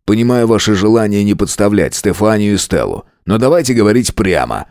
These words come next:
перебил меня Михаил Александрович. «Про такие ситуации говорят: упились в усмерть». «Не соглашусь». Я отрицательно покачал головой. Не подумайте, выгораживать девушек не стал бы, не та ситуация.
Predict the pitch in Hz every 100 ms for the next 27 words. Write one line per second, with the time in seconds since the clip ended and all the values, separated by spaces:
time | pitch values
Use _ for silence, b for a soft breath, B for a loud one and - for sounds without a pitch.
0 | _ _ 110 104 98 139 120 107 95 92
1 | 92 92 92 92 92 - 87 64 57 -
2 | - _ _ - 98 104 - 123 113 107
3 | 107 110 101 104 98 101 98 101 - -
4 | 120 92 117 123 123 110 107 104 131 120
5 | - 85 - - - _ - 98 110 120
6 | 127 113 135 - 98 - - _ - 82
7 | 92 87 90 117 107 110 98 90 85 92
8 | 87 92 85 78 - b b 101 120 120
9 | 117 123 110 85 - 57 - _ 76 117
10 | 110 110 120 107 92 78 110 104 - 87
11 | 98 92 - 107 98 73 73 85 101 92
12 | 87 101 90 80 - 58